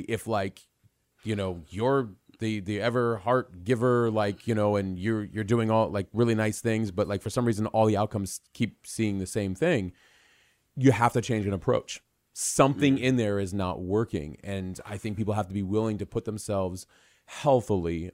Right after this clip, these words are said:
Speaker 1: under a microscope. When I say healthily, meaning, like, with love, like, you don't gotta, like, be, like, constantly guilting yourself, <laughs> especially as you start waking up to a lot of things that you realize you were doing.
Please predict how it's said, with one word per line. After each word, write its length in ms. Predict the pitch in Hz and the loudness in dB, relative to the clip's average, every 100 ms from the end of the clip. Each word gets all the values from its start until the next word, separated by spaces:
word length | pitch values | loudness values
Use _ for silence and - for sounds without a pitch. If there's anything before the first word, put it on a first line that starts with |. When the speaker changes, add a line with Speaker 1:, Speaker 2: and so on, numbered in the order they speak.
| - | -6
Speaker 1:
under 400 | 107 101 98 92 | -4 0 0 0
a 60 | |
microscope. 640 | 90 85 - 82 82 82 85 | -2 -4 -6 -8 -6 -4 -6
When 80 | |
I 20 | 87 | -10
say 140 | 90 | -10
healthily, 580 | - - 151 156 95 92 | -12 0 0 2 -2 0
meaning, 300 | 95 98 95 | 0 0 0
like, 180 | 92 92 | -2 -2
with 160 | 135 131 | -4 -2
love, 320 | 95 101 135 | 0 0 0
like, 160 | 104 95 | -2 -2
you 80 | |
don't 100 | 123 | -2
gotta, 220 | 120 117 107 | 0 0 0
like, 280 | 101 95 | -2 -4
be, 340 | 85 104 101 98 | -6 -4 -4 -6
like, 260 | 101 92 85 _ 98 95 | -4 -4 -6 _ -20 -12
constantly 460 | - 117 113 110 95 | -6 -4 -4 -6 -2
guilting 340 | 92 139 143 | 0 2 0
yourself, 320 | 95 - 90 | -4 -2 -4
<laughs> 0 | |
especially 440 | 87 - 127 - 92 | -6 -2 -2 0 -4
as 100 | 87 | -4
you 60 | |
start 220 | 92 98 82 | -4 -4 -4
waking 240 | 82 90 | -4 -4
up 80 | 90 | -4
to 100 | 92 | -6
a 40 | |
lot 200 | 85 82 | -6 -6
of 100 | 95 | -8
things 300 | - 117 104 | -4 -4 -2
that 120 | 92 | -4
you 100 | 82 | -6
realize 280 | 90 90 85 | -4 -4 -4
you 80 | 85 | -8
were 80 | 87 | -4
doing. 320 | 92 92 90 | -2 -2 -4